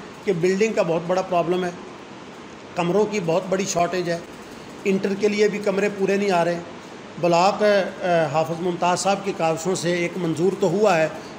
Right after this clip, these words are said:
लेकिन अभी उस पर काम शुरू नहीं हो पाया। अगर वो काम हो जाए और वो ब्लॉक बन जाए, तो वो सोलह कमरों पे मुश्तमिल होना है,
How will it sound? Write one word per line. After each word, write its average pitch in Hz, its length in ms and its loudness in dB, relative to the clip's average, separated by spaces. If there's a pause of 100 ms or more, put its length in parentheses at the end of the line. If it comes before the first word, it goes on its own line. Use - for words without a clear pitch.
लेकिन 190 220 2
अभी 190 180 2
उस 202 140 4
पर 202 100 0
काम 190 320 0
शुरू 196 260 2
नहीं 202 140 4
हो 180 140 4
पाया। 160 320 2 (400)
अगर 180 580 4
वो 180 100 2
काम 190 320 0
हो 165 300 2
जाए 190 240 4
और 190 180 4
वो 190 100 2
ब्लॉक 160 380 2
बन 185 240 0
जाए, 185 200 2
तो 185 120 -2
वो 180 60 0
सोलह 196 300 0
कमरों 185 320 0
पे 180 100 -4
मुश्तमिल 175 400 -2
होना 175 220 0
है, 143 200 0